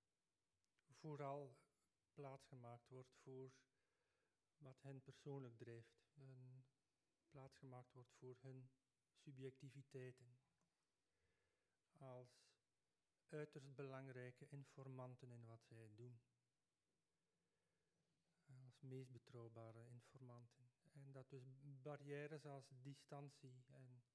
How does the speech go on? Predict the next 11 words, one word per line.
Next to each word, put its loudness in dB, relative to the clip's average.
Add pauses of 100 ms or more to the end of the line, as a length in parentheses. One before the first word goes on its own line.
(840)
ja, -2
objectiviteit 2
die 0
ook 2
wel 6
haar 4
plaats 0
heeft, -8
hoor, -4
op -8
bepaalde -2